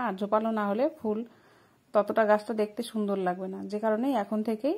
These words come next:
গাছগুলোকে সম্পূর্ণভাবে রেডি করতে হবে। এবার তাহলে আসি, কিভাবে আমি মাটিটা, পুরনো মাটিটা রেডি করব, সেটা আপনাদের সঙ্গে শেয়ার করছি। সম্পূর্ণ প্রসেসটাই আমি দেখাবো, সম্পূর্ণ ভিডিওটা দেখুন, তাহলেই বুঝতে পারবেন।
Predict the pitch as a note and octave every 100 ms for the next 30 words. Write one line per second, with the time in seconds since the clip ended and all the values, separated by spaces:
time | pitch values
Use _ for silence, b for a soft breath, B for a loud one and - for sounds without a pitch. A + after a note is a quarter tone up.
0 | - G#3 G3 G3 G3 G3 G3+ G3 G3 A3+
1 | A#3 G#3+ C4+ A#3 F3+ F#3 F3+ F3+ F3+ F#3
2 | F#3+ _ _ _ b b b b - A3
3 | A#3 A#3+ B3+ B3+ A#3+ A3+ A3+ G#3+ C#4 b
4 | b _ A#3 A#3+ A#3+ G3+ B3+ D4 G#3+ G#3+
5 | G#3 G3 A3+ A#3 D#4 B3 G#3+ G#3+ G#3 G#3
6 | A3 C4+ C4+ G#3+ G#3 G#3 G3+ A#3 - A3
7 | A3 G#3+ G3+ G3+ G3+ B3 C4 - F3+ F3+
8 | F#3+ F#3 G3+ G#3+ G#3+ A3 B3 B3 A#3+ G#3
9 | A3+ A3 B3+ A#3 A3 G3 G3 G#3 G3+ D4+
10 | b b b b - A3 G3+ A#3 B3 A#3
11 | G#3+ A3 A3+ G3+ G3+ B3+ E4+ - - G#3
12 | G#3 A3 G3+ G3 F#3+ F#3 F3+